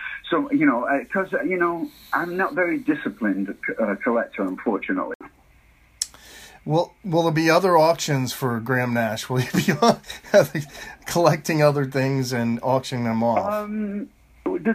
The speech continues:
Speaker 1: truth is, uh, that, that, that, that I'm de-accessing a lot of stuff. I, I, you know, I collected a lot of stuff in my life, and I don't, I don't want to leave,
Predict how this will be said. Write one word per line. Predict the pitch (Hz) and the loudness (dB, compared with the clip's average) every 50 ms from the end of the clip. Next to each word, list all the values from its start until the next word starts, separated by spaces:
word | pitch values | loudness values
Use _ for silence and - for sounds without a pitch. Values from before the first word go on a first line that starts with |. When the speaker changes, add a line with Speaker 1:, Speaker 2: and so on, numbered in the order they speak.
| 226 - | -2 0
Speaker 1:
truth | - 277 302 285 277 - | 0 2 2 2 0 0
is, | 240 233 233 220 - - | -2 -2 -2 -2 -4 -2
uh, | - - 180 | -2 -2 0
that, | 180 208 202 196 - 127 151 156 | 0 -2 -2 -2 -2 -2 -2 0
that, | 185 170 - 147 | -2 -2 0 0
that, | 190 190 180 185 175 - 143 | 0 0 2 2 0 0 0
that | 165 185 180 185 | -2 0 0 0
I'm | 185 185 190 190 190 160 | -2 -4 -4 -6 -8 -8
de-accessing | 147 - 202 208 214 208 196 - - - 226 214 220 - - 196 196 196 185 | -4 -2 0 0 0 0 -2 -4 -4 -4 -2 -2 -4 -4 -4 -4 -4 -2 -2
a | 185 190 | -2 0
lot | 202 214 240 247 | 0 -2 0 -2
of | 247 226 - _ - - | -4 -6 -8 _ -14 -6
stuff. | - 127 104 95 - - - | -2 -2 -2 -2 -2 -4 -2
I, | 131 139 143 139 | 0 0 0 0
I, | - 131 147 - - - | -2 -4 -4 -4 -4 -6
you | - - 175 165 | -4 -2 -2 0
know, | 151 156 160 - | 0 0 0 0
I | 139 143 151 | 0 0 0
collected | 147 - 170 170 196 196 - - 185 170 | 0 -2 -2 -2 -2 -2 -2 -2 -2 0
a | 170 | 0
lot | 165 180 196 190 | 0 0 -2 -2
of | 180 147 - | -6 -8 -4
stuff | - 151 139 - | -2 -2 0 0
in | 139 120 117 | 0 0 2
my | 110 107 | 0 0
life, | 104 104 98 101 98 - | 0 -2 -2 -4 -2 0
and | 156 143 135 | 2 2 4
I | 139 143 | 4 2
don't, | 143 - - - | 2 0 -2 0
I | - 294 320 | -2 -2 -2
don't | 330 349 349 277 | -2 -2 0 0
want | 285 349 | 0 0
to | 339 330 320 | 2 4 4
leave, | 302 302 294 277 254 233 | 6 6 6 6 4 0